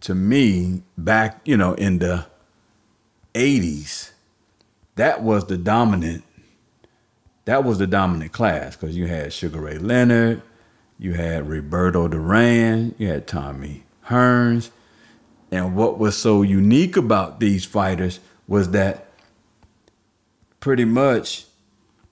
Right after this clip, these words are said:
that middleweight class, 'cause I think it's like one sixty, you know, that, you know, they weren't, they weren't, how can I say, they weren't featherweights,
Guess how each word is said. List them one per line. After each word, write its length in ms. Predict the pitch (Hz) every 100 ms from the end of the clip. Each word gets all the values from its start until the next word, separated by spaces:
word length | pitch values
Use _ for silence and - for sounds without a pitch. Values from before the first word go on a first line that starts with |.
| _ _ _ _ _ _ _ _ _ -
that 200 | 110 107
middleweight 600 | 143 180 165 123 110 -
class, 380 | 113 98 92
'cause 120 | 92 90
I 40 |
think 160 | 90 85
it's 80 |
like 160 | 85 76
one 240 | 76 92
sixty, 580 | 87 - 92 - 78 67 _ _ _ _ _ _ _
you 80 | -
know, 160 | 95 87
that, 340 | 85 107 - - -
you 120 | 117
know, 180 | 104 95
they 180 | 92 101
weren't, 460 | 107 131 147 - - _ _ _ _ _ _ - _ -
they 160 | 113
weren't, 480 | 110 104 131 151 143 - _ _ _ _ _ _ _ _ _ -
how 220 | - 110
can 160 | 120
I 100 | 101
say, 460 | 98 - 98 85 82 _ _ _ _ _ _ -
they 100 | 98
weren't 300 | 104 131 101
featherweights, 800 | 120 143 113 92 95 95 101